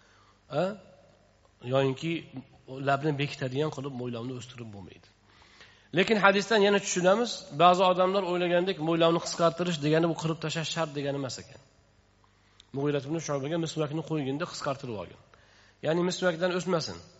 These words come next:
degan ma'no. Ikkinchisi, u vaqtlarda o'sha, e, soqol, mo'ylovlarni qisqartiradigan asboblar ham juda qulay bo'lmagan bo'lishi mumkin. Qo'polroq bo'lgan. Insonni tanasiga tegib ketib, jarohatlantirmasligi uchun misvak qo'yib olib, e, qisqartirish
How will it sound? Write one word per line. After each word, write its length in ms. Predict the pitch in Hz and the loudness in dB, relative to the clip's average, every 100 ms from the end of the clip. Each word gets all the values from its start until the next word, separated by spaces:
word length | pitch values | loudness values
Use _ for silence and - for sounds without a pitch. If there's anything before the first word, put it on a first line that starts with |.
| _ _ _ _ | _ _ _ _
degan 260 | 131 143 135 | -4 2 2
ma'no. 300 | 127 143 180 | 4 4 4
Ikkinchisi, 540 | 190 160 175 165 - 220 - - - - - | 0 -2 -6 -6 -6 -8 -10 -20 -20 -20 -2
u 40 | 180 | 2
vaqtlarda 560 | 202 - 165 160 185 208 - - - - _ _ - | 2 2 0 2 0 -4 -6 -18 -20 -20 _ _ -12
o'sha, 240 | 143 - 170 135 113 - - | -10 -4 -4 -6 -14 -20 -20
e, 120 | - 120 | -16 -12
soqol, 440 | 120 151 165 156 | -8 -2 2 4
mo'ylovlarni 560 | 139 147 147 143 143 147 | 4 0 0 0 0 -2
qisqartiradigan 680 | - - 139 123 135 131 151 | -8 -8 -8 -8 -10 -8 -8
asboblar 520 | 147 123 143 135 143 135 | -8 -8 -6 -6 -6 -6
ham 140 | 147 143 | -6 -6
juda 180 | 147 | -8
qulay 360 | 151 - 151 151 | -10 -6 -2 -2
bo'lmagan 340 | 143 143 143 139 | -2 -4 -4 -4
bo'lishi 280 | 131 127 131 | -6 -10 -10
mumkin. 280 | 113 98 - _ _ _ _ | -12 -12 -20 _ _ _ _
Qo'polroq 460 | 185 156 135 139 127 | -10 -8 -4 -4 -6
bo'lgan. 300 | 117 107 95 - - - - - _ _ _ _ | -10 -12 -16 -20 -20 -20 -20 -20 _ _ _ _
Insonni 340 | 160 160 185 190 | -6 2 4 4
tanasiga 420 | 185 185 175 185 | 4 2 2 -4
tegib 240 | 185 180 170 | 0 0 0
ketib, 260 | 170 190 165 - | -4 -6 -8 -12
jarohatlantirmasligi 1120 | 127 151 160 143 156 156 147 147 143 131 143 | -6 -2 -2 -2 -4 -4 -4 -6 -8 -8 -10
uchun 220 | 156 151 190 | -10 -6 -6
misvak 380 | 156 - 180 175 | -6 -4 -6 -6
qo'yib 200 | 160 147 | -6 -6
olib, 240 | 147 180 | -6 -8
e, 540 | - - _ _ _ 101 | -12 -20 _ _ _ -20
qisqartirish 640 | - - 156 135 151 165 | -14 -6 -4 -4 -6 -8